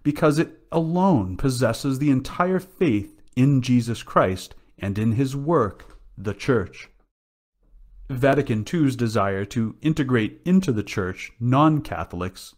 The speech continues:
as they are, is a scandalous and adulterous desire. The Secretariat for the Unity of Christians by Mutual Concessions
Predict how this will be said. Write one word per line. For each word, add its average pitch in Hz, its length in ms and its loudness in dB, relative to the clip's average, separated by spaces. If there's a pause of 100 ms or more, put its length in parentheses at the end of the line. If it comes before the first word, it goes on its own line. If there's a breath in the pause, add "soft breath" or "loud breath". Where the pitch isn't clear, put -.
(140)
as 110 280 0
they 92 200 -6
are, 95 460 -2 (600 soft breath)
is 143 160 0
a 143 60 0
scandalous 143 720 0 (100)
and 139 140 0
adulterous 98 560 -2
desire. 123 640 -2 (720)
The 98 100 -6
Secretariat 117 800 0
for 110 160 -6
the 101 100 -4
Unity 110 540 0
of 98 160 -6
Christians 113 540 -2
by 101 240 -2
Mutual 117 400 0
Concessions 107 760 -4